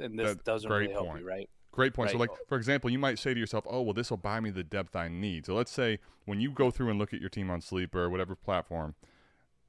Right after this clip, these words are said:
Speaker 2: let's say the starters are okay, but like Mike says, you got one shaky one, an
Speaker 1: Yeah.
Speaker 2: Odell Beckham, let's even say, like, an Elijah Mitchell, something like that. Then you get to the bench, and pretty quickly, you're not talking about guys that realistically are gonna get in and out of your lineup.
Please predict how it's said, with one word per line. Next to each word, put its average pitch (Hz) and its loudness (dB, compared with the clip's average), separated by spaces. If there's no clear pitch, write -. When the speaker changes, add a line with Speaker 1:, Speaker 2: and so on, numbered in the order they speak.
Speaker 2:
let's 226 -4
say 262 0
the 220 4
starters 147 6
are 110 8
okay, 82 0
but 95 -4
like 123 2
Mike 110 2
says, 85 -4
you 95 -6
got 90 0
one 110 2
shaky 85 -2
one, 76 -10
an 80 -4
Speaker 1:
Yeah. 95 2
Speaker 2:
Odell 92 4
Beckham, 85 0
let's 87 -4
even 87 -6
say, 87 -6
like, 80 -4
an 76 -10
Elijah 80 -4
Mitchell, 85 -4
something 80 -8
like 73 -8
that. 78 -2
Then 127 0
you 156 0
get 131 2
to 117 -6
the 95 -2
bench, 98 0
and 85 -8
pretty 139 0
quickly, 92 -2
you're 117 2
not 131 4
talking 113 2
about 95 -2
guys 95 0
that 85 -4
realistically 90 -2
are 85 2
gonna 85 -2
get 82 -4
in 87 -4
and 90 -2
out 87 0
of 82 -4
your 80 -4
lineup. 95 2